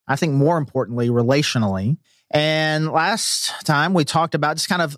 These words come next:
unhealthy sexuality and just kind of really just kind of how really some of the church's teaching has kind of given us an unhealthy perspective on sexuality and kind of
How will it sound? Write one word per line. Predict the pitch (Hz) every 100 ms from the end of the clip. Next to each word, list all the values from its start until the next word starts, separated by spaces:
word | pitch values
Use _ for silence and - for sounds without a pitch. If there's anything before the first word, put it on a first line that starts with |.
| _
unhealthy | 156 190 170 185 202
sexuality | 185 208 196 208 175 190 208 214 208
and | 135
just | 135
kind | 156 143
of | 139 - _ _ _ _ -
really | 370 370
just | 262 294 190
kind | 170
of |
how | 165 165
really | 147 202 156 107 _ _ _
some | - 202
of |
the | 135
church's | - 160 - -
teaching | - - 190 - 196
has | 185 -
kind | 175
of | 160
given | 151 160 160
us | 160
an | 131 127
unhealthy | 143 147 143 151 147
perspective | 143 143 - 139 131 139
on | 135 135
sexuality | 127 - 127 - 135 135 135 135
and | 131
kind | 123 123
of | 120